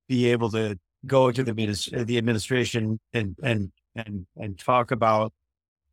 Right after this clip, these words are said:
some of the nuances of a, of a ski area, in the middle of an academic institution, right? And have them understand what you're talking about.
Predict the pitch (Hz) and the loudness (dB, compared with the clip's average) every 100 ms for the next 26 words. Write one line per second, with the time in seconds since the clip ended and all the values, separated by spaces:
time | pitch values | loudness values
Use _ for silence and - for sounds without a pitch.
0 | _ - - 139 123 113 110 120 123 117 | _ -8 0 2 2 0 0 2 4 4
1 | 110 117 107 110 107 - 107 101 - 143 | 2 -4 -2 0 0 0 -2 -4 0 2
2 | 117 101 98 101 - _ _ _ 120 117 | 4 2 -2 -4 -8 _ _ _ -6 -2
3 | 113 120 120 113 107 110 113 113 113 113 | 0 2 2 0 0 -2 -2 -2 0 0
4 | 104 101 87 - - 131 123 98 87 104 | -2 -6 -6 -8 0 0 0 -2 -4 -2
5 | 117 120 _ _ _ _ 113 98 123 113 | -2 -4 _ _ _ _ -6 0 0 2
6 | 110 104 92 113 104 92 98 95 87 85 | -2 -2 -2 -2 -2 -4 -4 -4 -6 -12